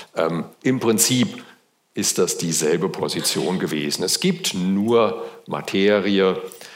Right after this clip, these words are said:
ähm, und auch wir sind nichts anderes als ein Haufen von Atomen, die durch Zufall sich jetzt so zu so einer Konstellation zusammengefügt haben. Die Größere Gruppe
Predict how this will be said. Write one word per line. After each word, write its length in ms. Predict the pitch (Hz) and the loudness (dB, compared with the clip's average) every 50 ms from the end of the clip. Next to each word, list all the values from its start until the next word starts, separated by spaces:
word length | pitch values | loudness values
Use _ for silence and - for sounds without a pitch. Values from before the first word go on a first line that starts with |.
| - - _ - | -20 -20 _ -4
ähm, 280 | - 87 82 85 90 98 | 0 0 2 2 0 0
und 200 | 107 113 113 113 | 0 0 0 2
auch 300 | 113 120 113 104 104 101 | 2 2 2 2 0 -2
wir 320 | 131 151 180 170 170 156 | 2 4 6 6 6 6
sind 380 | 123 120 135 131 127 120 - - | 4 4 2 2 2 0 -2 -2
nichts 480 | 113 120 135 147 - - - - - | 0 0 0 0 -2 -2 -2 -4 -2
anderes 580 | - 82 92 101 110 104 101 90 101 92 - - | -2 0 0 0 2 2 2 4 2 2 0 0
als 320 | - 87 85 85 - - | 0 0 0 0 0 -2
ein 240 | - 82 80 82 78 | -2 -4 -4 -2 -2
Haufen 640 | 76 73 80 82 90 95 92 - - 90 90 87 82 | 0 0 0 2 0 0 0 0 -2 0 -2 -2 -2
von 420 | - - - 85 80 85 - - | -4 -4 -4 -4 -4 -4 -4 -6
Atomen, 800 | - - - - - 113 123 127 135 135 127 127 123 113 95 - - - - - | -8 -6 -6 -4 0 2 2 2 2 2 2 2 0 0 -2 -6 -12 -16 -14 -8
die 160 | - 104 110 104 | -4 -2 -2 0
durch 320 | 107 104 101 101 - - | 2 2 2 0 -2 -2
Zufall 800 | - - - 127 131 135 - - - 80 78 82 90 95 95 85 | -4 -2 -2 -2 -2 -2 -2 -2 0 0 2 2 2 2 2 2
sich 340 | - - 85 80 - - | 0 -2 -2 -2 -2 0
jetzt 260 | 90 76 73 - - - | 0 0 0 -2 -2 -2
so 560 | 90 80 82 90 92 92 101 110 107 113 110 | -2 -2 -2 0 0 2 2 2 2 0 0
zu 220 | - - 98 90 | 0 -2 -2 -2
so 160 | 82 87 85 | -2 -2 -2
einer 160 | 87 92 92 90 | 0 0 -2 -2
Konstellation 1000 | - - 82 76 73 - - 82 76 78 76 - - - 78 69 73 80 80 | -2 -4 -4 -4 -2 -2 -2 -2 0 -2 0 -2 -2 -2 -2 -2 -2 -2 -2
zusammengefügt 960 | 76 - 92 80 - 76 73 87 92 92 - 80 - - 85 73 - - - | -2 -2 -2 0 -2 -2 -2 -2 -2 -2 -2 -2 -4 -4 -4 -6 -6 -8 -8
haben. 320 | - - - - - - - _ _ _ _ _ _ _ _ _ _ _ _ _ _ _ - - - - - - - - - - | -8 -6 -6 -8 -12 -14 -18 _ _ _ _ _ _ _ _ _ _ _ _ _ _ _ -20 -20 -20 -20 -20 -20 -20 -18 -8 -4
Die 280 | 101 104 104 101 98 - - - _ - | -2 0 0 0 -2 -6 -16 -20 _ -8
Größere 600 | - 104 120 160 190 233 233 - 165 135 120 104 | -4 2 4 4 6 6 4 2 4 4 2 2
Gruppe 560 | - - 107 135 143 156 190 202 208 196 202 | 2 0 0 0 2 4 4 4 4 2 -2